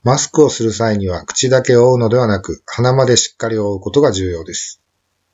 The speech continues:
感染していない方にとっての予防策は手洗いが有効であるとされています。インフルエンザの症状が出現し、医療機関を受診した際の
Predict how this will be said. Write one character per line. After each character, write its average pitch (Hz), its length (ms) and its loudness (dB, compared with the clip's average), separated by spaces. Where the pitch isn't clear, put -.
感 139 240 0
染 151 220 2
し - 100 -2
て 156 100 0
い - 20 2
な 151 120 2
い 139 60 2
方 120 220 -2
に 107 100 -2
と 107 140 -2
っ - 60 -10
て 98 120 -6
の 90 180 -8
予 107 140 -2
防 120 160 4
策 98 300 -4
は 85 180 -6
手 113 140 -2
洗 120 220 2
い 107 80 0
が 123 100 2
有 107 200 0
効 98 200 -6
で 95 120 -6
あ 92 60 -4
る 92 80 -8
と 135 100 -2
さ 107 140 0
れ 90 80 0
て 85 100 -10
い 80 80 -10
ま 78 100 -16
す。 - 280 -8
イ 123 180 2
ン 156 40 0
フ 160 100 0
ル 165 120 4
エ 165 120 4
ン 160 80 -6
ザ 135 120 -2
の 110 100 -2
症 110 260 0
状 117 180 -2
が 98 120 -2
出 - 220 -8
現 98 220 -2
し、 92 360 -2
医 113 160 0
療 143 180 4
機 - 120 -14
関 135 260 -2
を - 20 -2
受 101 180 -6
診 123 240 -2
し - 60 -4
た 110 140 -4
際 110 260 -2
の 90 160 -6